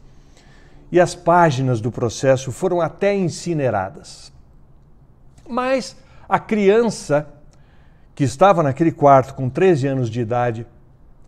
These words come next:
e que sofreu abuso sexual, ela cresceu e hoje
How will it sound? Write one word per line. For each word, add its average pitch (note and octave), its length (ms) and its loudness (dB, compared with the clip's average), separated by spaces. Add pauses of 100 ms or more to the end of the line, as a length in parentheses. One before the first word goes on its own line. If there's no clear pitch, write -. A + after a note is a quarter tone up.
(400)
e C3 120 -4
que D3+ 480 -2 (340)
sofreu C#3+ 840 0
abuso A#2 440 -6
sexual, B2+ 680 -6 (1200)
ela E3+ 240 4
cresceu C3 540 -2 (580)
e F#3+ 160 2
hoje E3 560 2